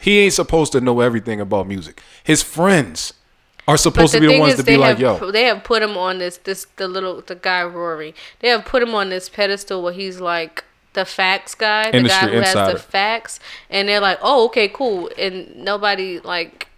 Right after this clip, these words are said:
Speaker 2: he says things and it goes, like, un-, like, nobody says anything
Speaker 1: Unchecked,
Speaker 2: about it.
Speaker 1: uncorrected. It's 'cause
Speaker 2: Unchecked,
Speaker 1: they
Speaker 2: you
Speaker 1: don't
Speaker 2: know,
Speaker 1: know.
Speaker 2: like
Speaker 1: Rory is our age. You gotta remember, them dudes is in his late thirties. They don't know. So when Rory says
Speaker 2: But
Speaker 1: something,
Speaker 2: they
Speaker 1: they
Speaker 2: do
Speaker 1: don't know.
Speaker 2: know because it's
Speaker 1: They don't
Speaker 2: like,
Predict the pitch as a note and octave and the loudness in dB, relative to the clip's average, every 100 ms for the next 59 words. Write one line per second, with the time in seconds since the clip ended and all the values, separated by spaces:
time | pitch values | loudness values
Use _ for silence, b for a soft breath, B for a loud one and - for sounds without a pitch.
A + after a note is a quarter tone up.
0 | _ A3 A#3 - B3 B3 A#3 G3+ F#3+ F3+ | _ -10 -8 0 2 2 -2 -6 -6 -8
1 | F3 F3 E3+ E3 E3 E3+ D#3 - - D#3 | -8 -6 -6 -6 -8 -8 -10 -12 -14 -10
2 | D3+ C#3+ F#2 C2+ - _ b b b b | -10 -12 -18 -20 -20 _ b b b b
3 | b _ _ _ _ _ _ - - F#3+ | b _ _ _ _ _ _ -20 -10 -8
4 | F3+ G3+ F3+ F3+ F3+ E3 - C#3 - A#2+ | -8 _ -8 -4 -4 -6 -8 -10 -4 0
5 | B2+ - C3+ B2 F2 C3 - B2+ B2+ B2+ | 0 2 2 2 0 -2 2 2 2 4
6 | C#3+ - D#3 A#2+ C3 C3 B2 C#3 D3+ D#3+ | 4 4 4 4 4 4 2 2 0 0
7 | D#3 D3 C#3+ A2 C#3 F3 D#3+ C#3 E3 D3 | -4 -4 -6 2 4 6 6 4 4 4
8 | A#2+ F2+ - - C#3 C3+ C#3 E3 A#2 D3+ | 4 0 -6 2 4 6 4 0 2 2
9 | F3+ F#3 D3+ C#3+ D3+ C#3 C3+ A#2+ B2+ E3 | 4 2 2 0 -4 -2 -4 -2 0 0
10 | - F3 F#3 C3 G2 F3 F#3 A2+ C3 F#3 | 2 4 4 4 4 2 2 0 0 0
11 | - _ - E3+ D#3+ D3+ F#3+ F3+ G3+ G3 | -10 _ -2 0 2 2 4 4 2 2
12 | D4 D4 D4+ D#4 F4+ C#4+ A3+ - A#3+ A3 | 4 4 4 4 4 4 2 0 -4 -6
13 | A3 B2+ G3 F3 | -4 2 2 4